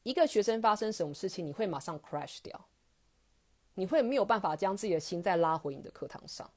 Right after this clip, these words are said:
会慌。所以如何让你自己的心在上课之前可以来到 sattvic 的状态，如何让你在自己在教学的时候可以感受到整个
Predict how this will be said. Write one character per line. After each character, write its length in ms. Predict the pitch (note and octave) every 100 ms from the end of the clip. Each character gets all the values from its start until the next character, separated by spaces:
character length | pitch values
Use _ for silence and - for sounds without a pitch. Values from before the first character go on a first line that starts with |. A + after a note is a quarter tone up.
| _ _
会 220 | - A3
慌。 340 | - D3+ C#3+ D3+ _ _ _ _ _ _ _ _ _ _ _ _ _ _
所 240 | - - E4
以 160 | A#3 - - _ _ _ -
如 200 | A3 F4
何 340 | - G#3+ G#3
让 220 | A3+ D#4
你 140 | A#3+ E3
自 100 | -
己 80 | A3
的 140 | D#3+
心 400 | D3+ - G3+ G3
在 260 | G#3 A#3 A3 _ _ _
上 320 | - - D#4+ A3+
课 240 | - A3+
之 220 | F#3+ G3+
前 320 | G3 - C#3
可 160 | - B3+
以 60 | G#3
来 180 | D#3
到 180 | E3 F#3
sattvic 540 | D#3 - F3+ - C#3 -
的 100 | B2
状 260 | - C3 -
态， 120 | - - - - _
如 100 | -
何 120 | D#4
让 220 | D#4 D#4+ B3+
你 80 |
在 160 | F3 A#3
自 120 | A3+
己 100 | G#3+
在 180 | D#3 F#3
教 300 | F#3 G3+ G3
学 220 | G3+ E3+
的 100 | D#3+
时 160 | D#3 D#3
候 60 |
可 180 | D3 G#3
以 40 | C#4 -
感 180 | G3 D#3
受 320 | - - B3
到 260 | G#3 A3+ G3+
整 240 | - D#3 C3+
个 120 | C3